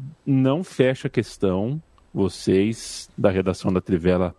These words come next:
bateram, tamborilaram o roteiro, não fecha a questão sobre, de repente, quem sabe, acontecer uma reviravolta e o Messi continuar jogador do Barcelona. Não sei.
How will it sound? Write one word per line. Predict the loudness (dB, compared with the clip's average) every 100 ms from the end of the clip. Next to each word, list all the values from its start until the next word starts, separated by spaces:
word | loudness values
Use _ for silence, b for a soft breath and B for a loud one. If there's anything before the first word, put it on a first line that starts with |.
| _ -2
bateram, | 0 0 0 2 4 2
tamborilaram | 0 0 4 4 4 2 0 -2 -4
o |
roteiro, | -4 -4 0 0 2
não | 0 -4
fecha | 0 0 0
a | -4
questão | -6 -2 -4
sobre, | 0 -2 -2
de | 0 2 4 4 0
repente, | 2 0 0 -2 0 0 -2 -2 -4 -6 -4
quem | -2 -2
sabe, | -4 0 2 4 2 0 0
acontecer | -2 -2 -2 -2 0
uma | 0
reviravolta | 0 0 0 0 2 0 2 0 0
e |
o | 2
Messi | 0 -2
continuar | -4 -4 0 0 0
jogador | -2 0
do | 0
Barcelona. | 2 0 0 0 0 2
Não | 0 0
sei. | -6 0 2 2